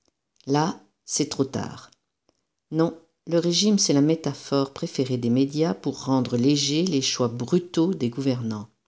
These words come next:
Au régime, ou à la diète, les collectivités locales, l'État, la Sécu.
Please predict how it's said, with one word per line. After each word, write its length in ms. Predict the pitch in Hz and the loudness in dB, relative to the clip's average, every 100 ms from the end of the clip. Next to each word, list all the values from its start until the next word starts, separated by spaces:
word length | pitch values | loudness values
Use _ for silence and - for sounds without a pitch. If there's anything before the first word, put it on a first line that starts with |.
| _ _ _ _ _ _ _ - | _ _ _ _ _ _ _ 0
Au 120 | 175 | 2
régime, 720 | 165 147 - 123 127 190 233 233 _ _ _ _ | 4 2 0 -2 0 0 -2 -4 _ _ _ _
ou 280 | 160 160 - _ _ _ - | -4 -4 -6 _ _ _ -6
à 100 | 196 | 0
la 120 | 151 | 0
diète, 600 | 117 123 123 135 - 220 - _ _ - | 2 2 2 0 -8 -12 -12 _ _ -8
les 120 | 139 | -2
collectivités 680 | 165 160 156 151 151 156 143 | 2 2 2 -4 -4 0 2
locales, 720 | 175 - - 135 139 185 202 - | 2 -4 -6 -4 -2 -2 -6 -8
l'État, 580 | 135 151 156 131 143 - _ 156 | -4 -4 -2 -2 -2 -8 _ -4
la 100 | 143 | 0
Sécu. 540 | - 156 - 120 - | 0 0 -4 -8 -10